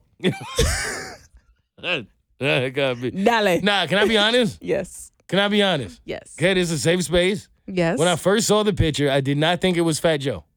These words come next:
Speaker 2: Okay, who
Speaker 1: I
Speaker 2: do you
Speaker 1: knew
Speaker 2: think?
Speaker 1: it was Jada Pinkett. But I thought she was dressing up as Fat Joe. <laughs> I'm not even trying to be
Speaker 2: You
Speaker 1: funny.
Speaker 2: thought it was Halloween?
Speaker 1: I, no,
Speaker 2: In
Speaker 1: I, I,
Speaker 2: January?
Speaker 1: I didn't understand.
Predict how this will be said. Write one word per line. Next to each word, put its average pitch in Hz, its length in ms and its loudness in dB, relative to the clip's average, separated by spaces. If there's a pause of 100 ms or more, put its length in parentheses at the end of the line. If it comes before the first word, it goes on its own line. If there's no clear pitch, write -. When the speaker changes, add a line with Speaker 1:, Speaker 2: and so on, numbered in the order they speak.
(240)
Speaker 2:
Okay, 302 300 -6
who 339 80 -6
Speaker 1:
I 143 80 2
Speaker 2:
do 147 80 2
you 156 80 2
Speaker 1:
knew 175 120 4
Speaker 2:
think? 190 40 0
Speaker 1:
it 175 80 -2
was 156 100 0
Jada 156 220 0
Pinkett. 123 300 -6 (840)
But 165 120 2
I 151 120 0
thought 180 280 2
she 180 120 -4
was 160 140 -2
dressing 147 400 0
up 131 100 0
as 127 120 -10
Fat 113 180 -4
Joe. - 260 -16
<laughs> - 1000 -14
I'm 127 280 -4
not 156 200 2
even 147 140 0
trying 131 200 -4
to 117 60 -8
be 110 80 -8
Speaker 2:
You 277 80 -6
Speaker 1:
funny. - 100 -6
Speaker 2:
thought 285 100 2
it 247 40 0
was 240 120 -4
Halloween? 254 680 0
Speaker 1:
I, 143 140 -2 (220)
no, 170 200 2
Speaker 2:
In - 60 4
Speaker 1:
I, - 40 4
I, - 40 4
Speaker 2:
January? 254 580 2
Speaker 1:
I 160 100 0
didn't 165 240 2
understand. 175 640 0